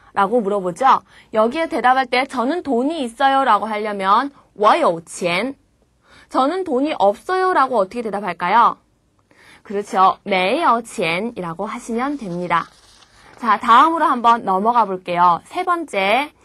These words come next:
有两个妹妹.两个, 두 사람의 妹妹, 여동생이 있다라는 표현이었는데요. 여기에서 거는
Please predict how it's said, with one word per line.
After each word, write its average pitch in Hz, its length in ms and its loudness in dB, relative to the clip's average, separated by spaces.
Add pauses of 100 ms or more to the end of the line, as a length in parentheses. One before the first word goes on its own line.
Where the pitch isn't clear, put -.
(500)
有两个妹妹.两个, 202 3750 2
두 220 180 -12
사람의 285 760 0
妹妹, 269 640 -4
여동생이 269 580 -4 (200)
있다라는 214 640 0
표현이었는데요. 202 920 -2 (260)
여기에서 214 440 -2
거는 262 640 -2